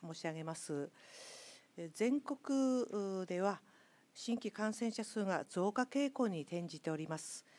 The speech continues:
えー、先週来、六つの県で過去最多を更新するなど、ビーエーファイブへの置き換わりの影響などにより、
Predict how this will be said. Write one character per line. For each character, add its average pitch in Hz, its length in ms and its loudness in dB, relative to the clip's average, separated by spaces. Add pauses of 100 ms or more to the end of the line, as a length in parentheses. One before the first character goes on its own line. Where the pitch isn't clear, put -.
(500)
え 170 80 -4
ー、 - 40 -10
先 262 260 6
週 277 240 0
来、 214 320 2
六 208 240 2 (140)
つ 311 160 0
の 277 140 6
県 170 340 -4
で 180 260 2 (260)
過 - 160 -6
去 226 140 0
最 226 300 -2
多 196 180 0
を 160 80 0
更 185 240 -2
新 165 240 -6
す - 160 -8
る 196 120 0
な 220 120 6
ど、 156 220 2 (500)
ビ 180 220 -2
ー 208 100 6
エ - 40 6
ー - 20 0
フ - 100 -6
ァ 208 120 4
イ 214 40 4
ブ 190 140 -2
へ 175 80 0
の 156 160 0
置 220 220 -2
き - 40 -20
換 269 120 2
わ 262 100 6
り 220 80 4
の 170 240 4
影 180 160 -2
響 180 240 0
な 170 100 0
ど 175 100 0
に 165 180 -2
よ 185 100 2
り、 180 180 -2